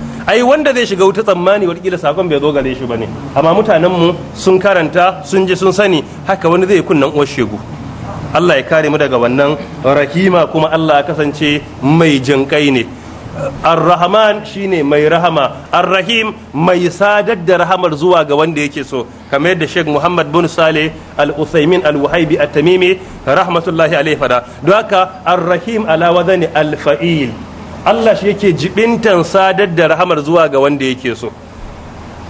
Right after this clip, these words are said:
Wa rabbukal ghafuru dhur rahama. Mahaliccinka Allah ma'aboci rahama ne.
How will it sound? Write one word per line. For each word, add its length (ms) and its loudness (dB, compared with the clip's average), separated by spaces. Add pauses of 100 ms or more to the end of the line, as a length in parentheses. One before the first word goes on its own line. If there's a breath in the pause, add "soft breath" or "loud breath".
(220)
Wa 180 2
rabbukal 480 2
ghafuru 600 2 (720)
dhur 240 4
rahama. 480 2 (160)
Mahaliccinka 800 2
Allah 320 2
ma'aboci 720 -2
rahama 420 0
ne. 100 -8